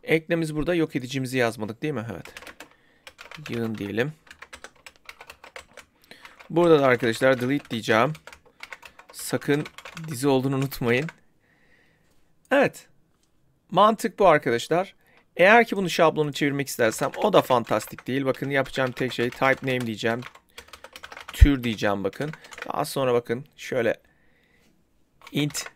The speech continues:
tarayayım çünkü veri tipim int'ti. Onun yerine tur diyeceğim. Tabi index olan int ile veri tipi olan, e, int'i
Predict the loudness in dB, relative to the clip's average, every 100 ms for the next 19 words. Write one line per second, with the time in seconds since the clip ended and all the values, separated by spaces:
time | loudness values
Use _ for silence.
0 | -12 -4 -4 -4 -8 -10 -8 -8 -10 -12
1 | -10 -10 -10 -10 -12 _ _ _ _ _
2 | _ _ -10 -4 -4 -6 -6 -4 -4 -6
3 | -2 -2 -4 -12 _ -20 -20 -20 -18 -6
4 | -6 -2 0 2 4 4 2 0 2 2
5 | 2 -2 -8 -8 -6 -2 0 0 -6 _
6 | -10 -4 -4 -4 0 2 2 -2 _ _
7 | _ _ _ _ -12 -6 -4 -4 -6 -8